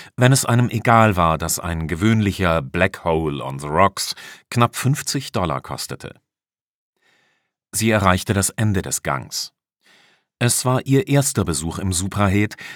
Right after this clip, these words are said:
deshalb kannte sie sich in den Räumlichkeiten nicht aus. Den Sanitärbereich hatte sie aber bereits früher am Abend aufgesucht, um ihr Make-up zu überprüfen.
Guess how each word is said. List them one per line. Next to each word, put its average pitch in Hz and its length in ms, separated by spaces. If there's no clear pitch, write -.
deshalb 127 280
kannte 135 260
sie 135 100
sich 131 220
in 120 60
den 107 120
Räumlichkeiten 92 680
nicht - 260
aus. - 480
Den 98 200
Sanitärbereich 120 880
hatte 143 180
sie 127 140
aber 117 160
bereits 101 340
früher 113 400
am 82 140
Abend 78 320
aufgesucht, 90 720
um 113 240
ihr 113 160
Make-up 117 580
zu - 140
überprüfen. 87 720